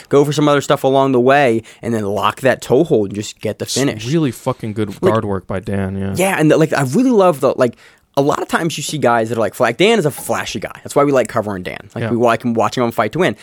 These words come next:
Speaker 1: But Dan does, he does the flashy stuff, but he also has a lot of control in those positions, which a lot of times you don't see guys have. So it's
Speaker 2: Yeah.
Speaker 1: really cool to watch the sequence, watch him control the legs in the position all the way through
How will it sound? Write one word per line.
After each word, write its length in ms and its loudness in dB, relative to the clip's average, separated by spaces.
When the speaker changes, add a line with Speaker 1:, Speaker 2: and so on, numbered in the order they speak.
Speaker 1:
But 220 2
Dan 300 4
does, 320 2
he 160 -2
does 160 4
the 80 0
flashy 360 -4
stuff, 240 2
but 100 2
he 80 2
also 200 0
has 160 -4
a 60 4
lot 160 4
of 80 -2
control 840 4
in 180 0
those 200 0
positions, 560 -4
which 180 0
a 60 -10
lot 300 -6
of 80 -10
times 260 -8
you 60 0
don't 160 -2
see 220 -4
guys 280 2
have. 280 -6
So 140 2
it's 120 -4
Speaker 2:
Yeah. 80 -4
Speaker 1:
really 220 0
cool 300 2
to 100 -2
watch 360 -2
the 80 -6
sequence, 400 -4
watch 180 0
him 60 -6
control 560 4
the 100 2
legs 300 0
in 60 -4
the 60 -2
position 460 -4
all 520 6
the 80 0
way 140 4
through 520 0